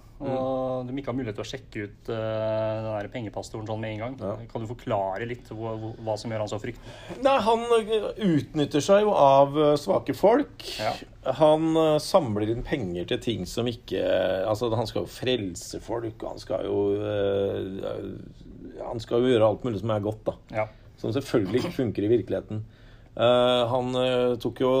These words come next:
Speaker 1: og klapsa i hendene på en kar her, eh, i starten av koronatida, og «For vi er med som ikke tror på korona»,
Speaker 2: Mm.
Speaker 1: og et eller annet sånt, eh, opplegg. Hele fyren er jo ond tvers igjennom.
Speaker 2: Ja, og det der med å drive og frelse folk og sånn, det har han jo gjort i mange, mange år.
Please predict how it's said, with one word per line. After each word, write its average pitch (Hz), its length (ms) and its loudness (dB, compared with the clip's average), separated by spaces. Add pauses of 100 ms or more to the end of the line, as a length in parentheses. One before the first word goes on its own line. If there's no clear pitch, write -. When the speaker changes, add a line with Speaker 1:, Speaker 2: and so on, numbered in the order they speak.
Speaker 1:
og 120 100 -4
klapsa 120 460 2
i 107 60 2
hendene 92 340 0
på - 100 -2
en 107 420 -2
kar 90 200 0
her, 101 220 6
eh, 101 420 0
i 98 40 -2
starten 92 340 -4
av 90 80 -8
koronatida, 95 600 -2
og 92 400 0
«For 120 120 4
vi 117 100 6
er 120 40 2
med 120 280 2
som 135 160 -4
ikke 123 260 0
tror 123 340 0
på 170 180 4
korona», 147 640 4
Speaker 2:
Mm. 98 240 -6 (100)
Speaker 1:
og 117 80 0
et 110 120 2
eller 113 120 -2
annet 104 100 -2
sånt, 98 300 -6
eh, 101 200 0
opplegg. 139 380 -2 (840)
Hele 131 200 0
fyren 135 320 -2
er 104 100 0
jo 117 180 0
ond 110 360 -4
tvers - 280 -6
igjennom. 127 280 -2 (220)
Speaker 2:
Ja, 120 140 -2
og 151 240 0 (180)
det 147 140 -2
der 123 180 8
med 131 120 4
å 135 60 2
drive 147 140 2
og 117 60 2
frelse 131 440 -4
folk 104 200 -4
og 117 80 -4
sånn, 160 120 0
det 147 80 2
har 131 80 2
han 120 80 -2
jo 117 120 -2
gjort 113 140 -12
i 107 220 -4
mange, 110 380 -4
mange 107 200 -6
år. 104 200 -4